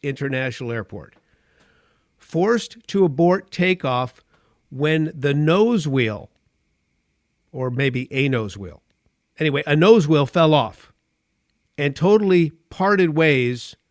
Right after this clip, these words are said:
with the flight. Now, this is from, <laughs> this is, I'm, I'm reading a quote here from the <laughs> F A. This shouldn't be funny. No one was hurt, okay? No one was hurt. But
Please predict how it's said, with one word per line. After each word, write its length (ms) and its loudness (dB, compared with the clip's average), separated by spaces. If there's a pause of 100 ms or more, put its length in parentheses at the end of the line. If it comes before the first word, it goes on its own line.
(220)
with 180 0
the 80 -6
flight. 480 -6 (1080)
Now, 160 -4
this 300 -2
is 100 -6
from, 380 -10 (100)
<laughs> 120 -20
this 400 -14
is, 280 -18 (920)
I'm, 100 -8 (840)
I'm 220 -4
reading 380 2
a 60 0
quote 360 -2
here 180 -2
from 220 -6
the 120 -10
<laughs> 220 -8
F 220 -6 (200)
A. 60 -10 (1300)
This 120 -2
shouldn't 280 -6
be 100 -2
funny. 480 -8 (420)
No 460 -2
one 180 0
was 180 0
hurt, 280 -4
okay? 460 -10
No 120 -12
one 180 -4
was 180 -8
hurt. 240 -20 (1040)
But 280 -4